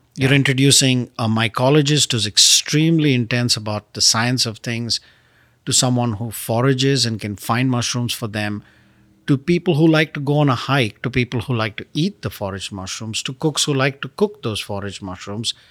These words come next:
Speaker 1: to people who want to eat and buy that food. You've literally created a community through one act of just connecting with nature.
Speaker 2: Yeah.
Speaker 1: So I think we want to do, it's, this,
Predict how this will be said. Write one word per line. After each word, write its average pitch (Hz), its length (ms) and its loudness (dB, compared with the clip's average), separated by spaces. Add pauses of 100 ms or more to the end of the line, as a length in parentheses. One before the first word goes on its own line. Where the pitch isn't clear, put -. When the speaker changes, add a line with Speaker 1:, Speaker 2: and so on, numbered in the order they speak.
(420)
Speaker 1:
to 165 60 -2
people 180 300 4
who 196 60 6
want 202 140 6
to - 160 -4
eat 208 240 2
and 165 180 2
buy 202 160 4
that 123 220 2
food. 95 240 -10 (480)
You've 147 320 0
literally 175 540 4
created 151 420 2
a 135 60 0
community 120 720 0 (460)
through 143 160 2
one 135 280 6
act 107 440 -2 (680)
of 131 160 0
just 123 220 2
connecting 113 400 0
with 104 100 -8
nature. 147 320 0 (440)
Speaker 2:
Yeah. 101 180 -8 (300)
Speaker 1:
So 123 520 2
I 127 80 2
think 160 300 2
we 143 80 2
want 139 180 4
to 151 60 6
do, 131 340 2
it's, - 220 0
this, 127 280 -2